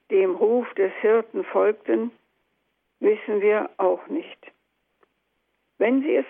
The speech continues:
taten, wurden sie reich belohnt. Sichtbar wurde das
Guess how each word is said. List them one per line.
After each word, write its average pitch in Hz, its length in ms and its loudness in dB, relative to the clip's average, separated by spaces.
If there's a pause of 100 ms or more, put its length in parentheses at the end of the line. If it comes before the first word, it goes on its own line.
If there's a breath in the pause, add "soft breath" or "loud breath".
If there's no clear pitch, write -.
taten, 240 500 -2
wurden 214 320 2
sie 196 120 0
reich 190 340 0 (200)
belohnt. 220 640 0 (1300)
Sichtbar 180 680 -2
wurde 190 320 2
das 190 200 2